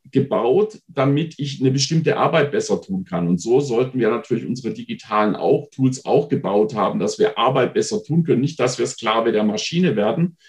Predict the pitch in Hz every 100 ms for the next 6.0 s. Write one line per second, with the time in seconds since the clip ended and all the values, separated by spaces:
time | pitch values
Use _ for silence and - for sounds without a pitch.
0 | - - - - 123 156 170 143 139 -
1 | 160 123 139 135 139 107 139 202 175 -
2 | 139 104 180 214 - 120 117 110 104 117
3 | 131 110 110 135 - 143 175 170 - 139
4 | 131 135 127 135 117 131 156 - - 110
5 | - - - 135 - - - 180 -